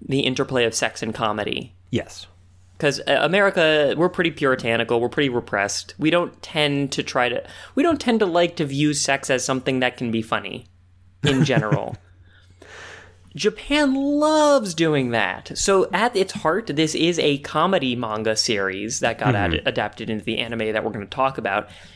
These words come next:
Speaker 1: And sex can be a part of that comedy without it being the focus. And I don't think that you could manage that in America.
Speaker 2: Yeah.
Speaker 1: Generally.
Speaker 2: And, and it's important, it's an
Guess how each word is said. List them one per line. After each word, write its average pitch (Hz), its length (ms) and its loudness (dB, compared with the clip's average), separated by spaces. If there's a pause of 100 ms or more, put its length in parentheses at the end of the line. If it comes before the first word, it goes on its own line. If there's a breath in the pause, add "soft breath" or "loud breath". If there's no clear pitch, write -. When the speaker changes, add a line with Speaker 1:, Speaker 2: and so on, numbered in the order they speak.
(240 loud breath)
Speaker 1:
And 165 400 0 (180 loud breath)
sex - 400 -2
can 196 200 -2
be 185 100 2
a 170 60 4
part 170 320 -2
of 135 180 -2
that 123 180 -2
comedy 147 480 2
without 139 460 2
it 135 160 0
being 127 280 0
the 113 80 -4
focus. - 640 -2 (120)
And 139 140 0
I 143 80 2
don't 170 260 0
think 175 200 0
that 135 120 0
you 139 160 0
could 143 160 -4
manage 135 440 0
that 110 360 0 (480 soft breath)
in 113 480 0
America. 196 580 -2 (320)
Speaker 2:
Yeah. 98 280 0 (180)
Speaker 1:
Generally. 104 640 -4
Speaker 2:
And, 143 300 0
and 147 200 2
it's 139 140 0
important, 156 540 -2 (280)
it's 147 200 0
an 139 80 0